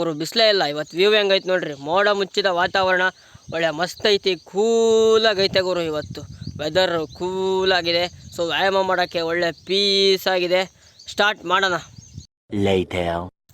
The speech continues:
Speaker 1: ಓಕೆ, ಈಗ ಸಮಯ ಏಳು ಕಾಲು. So ಏಳು ಕಾಲಲ್ಲಿ ಇವಾಗ ಶುರು ಮಾಡ್ತಿದ್ದೀನಿ ನಾನು ಇನ್ನು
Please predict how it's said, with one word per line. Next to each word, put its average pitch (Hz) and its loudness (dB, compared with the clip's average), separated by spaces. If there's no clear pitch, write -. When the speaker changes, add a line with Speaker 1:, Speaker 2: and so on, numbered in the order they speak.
Speaker 1:
ಓಕೆ, 262 -2
ಈಗ 247 -4
ಸಮಯ 233 -2
ಏಳು 240 2
ಕಾಲು. 185 -2
So - -18
ಏಳು 196 -6
ಕಾಲಲ್ಲಿ 190 -4
ಇವಾಗ 196 -4
ಶುರು 202 -6
ಮಾಡ್ತಿದ್ದೀನಿ 185 -10
ನಾನು 175 -8
ಇನ್ನು 185 -8